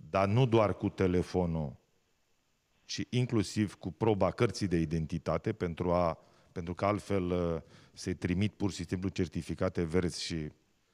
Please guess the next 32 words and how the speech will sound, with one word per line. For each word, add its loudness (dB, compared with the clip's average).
sunt -8
foarte -2
mulți -6
oameni, -4
probabil, -2
care -4
nu 0
sunt -6
vaccinați, -4
dar -2
care -2
îți -4
arată -2
un -2
certificat -6
verde, -2
cât -6
timp -6
nu-ți -4
spune -2
numele -2
nimic, -6
e -10
cât -4
se -4
poate -2
de -2
clar -2
că -8
e -2
o 0
realitate, -4